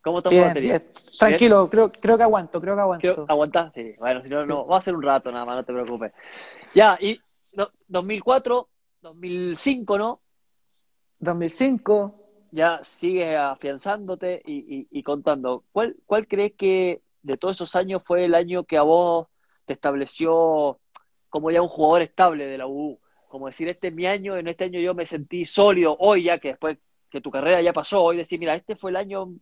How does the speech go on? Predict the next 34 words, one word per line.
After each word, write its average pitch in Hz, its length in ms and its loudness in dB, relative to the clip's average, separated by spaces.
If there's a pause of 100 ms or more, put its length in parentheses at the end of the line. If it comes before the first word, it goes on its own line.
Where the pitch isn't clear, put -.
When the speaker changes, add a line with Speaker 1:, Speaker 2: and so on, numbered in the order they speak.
(120)
Speaker 1:
mío 180 500 -6
clave, 196 580 2 (340)
de 139 60 -2
acá 190 340 4 (100)
en 156 120 -10
Speaker 2:
Mm. 147 40 -10
Speaker 1:
adelante 175 420 -8
fui 190 200 -4
otro". 123 380 -6 (360)
Speaker 2:
Sí. 196 160 6
Speaker 1:
¿Cuál 196 160 8
crees 170 220 -4
vos 147 140 -4
que 135 60 -10
fue? 135 160 -10 (420)
Speaker 2:
Yo 185 160 6
creo 220 180 6
que 220 100 4
fue 226 220 4
después 220 280 -2
del 226 180 0
torneo 208 280 -2
de 226 80 0
la 202 100 0
Copa 220 200 0
Libertadores 208 640 -2
que 190 140 -8
jugamos 196 420 -6
ese 190 180 -6
año 196 140 -6
después 196 220 -4
de 190 60 -2
salir 190 220 0
campeones. 202 600 -6